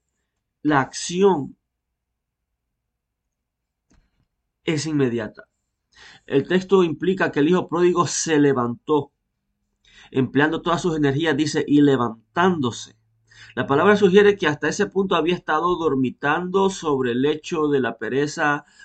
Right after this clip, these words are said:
o en un sillón, al igual que, que Sansón estaba sobre las rodillas de Dalila. Había estado echado boca arriba, inactivo, enervado, pero ahora despertado de su letargo, alza los ojos y,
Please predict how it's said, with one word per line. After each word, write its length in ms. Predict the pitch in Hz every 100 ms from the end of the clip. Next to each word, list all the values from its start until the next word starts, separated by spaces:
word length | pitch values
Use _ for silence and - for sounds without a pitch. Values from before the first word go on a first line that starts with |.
| -
o 140 | 127
en 100 | 113
un 120 | 143
sillón, 760 | 143 131 104 123 143 151 156 151 - -
al 180 | - 117
igual 240 | 120 135 151
que, 360 | 170 139 -
que 160 | - 139
Sansón 720 | 135 120 104 - 156 156 147
estaba 360 | 131 139 147
sobre 300 | 143 143 127
las 200 | 120 117
rodillas 380 | 117 113 135 143
de 100 | 131
Dalila. 560 | 117 110 113 120 - - _ _ _ _ _ _ _ - - -
Había 220 | 113 131
estado 300 | 135 147 143
echado 440 | 135 147 147 151
boca 300 | 139 139 123
arriba, 580 | 117 135 147 151 147 143
inactivo, 960 | 143 123 101 - - 135 135 147 143 143 127
enervado, 840 | 113 107 98 113 127 127 123 - _ _ - - -
pero 180 | 135 123
ahora 640 | 139 165 170 160 156 - - _
despertado 840 | 123 147 151 131 104 147 151 165 160
de 80 |
su 140 | 143 147
letargo, 540 | 120 - 151 143 123
alza 320 | 127 165 175
los 420 | 151 117 - - 180
ojos 420 | 180 151 135 131
y, 160 | 107